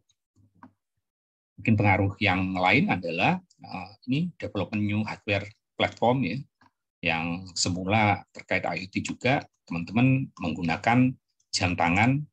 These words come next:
ya, yang terkoneksi ke handphone maupun ke jaringan. Kemudian mungkin memakai, eh, apa, pulpen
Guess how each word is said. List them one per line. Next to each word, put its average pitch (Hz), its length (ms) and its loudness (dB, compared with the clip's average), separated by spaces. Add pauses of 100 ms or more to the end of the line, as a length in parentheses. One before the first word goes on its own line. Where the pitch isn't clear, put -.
(100)
ya, - 160 -20 (400)
yang 87 320 -6
terkoneksi 90 640 -2
ke 85 80 -4
handphone 82 400 -4
maupun 82 320 -4
ke - 80 -18
jaringan. 80 560 -6 (560)
Kemudian 95 320 0
mungkin 87 320 0
memakai, 85 800 2 (640)
eh, 98 480 -12
apa, 117 240 0
pulpen 123 560 0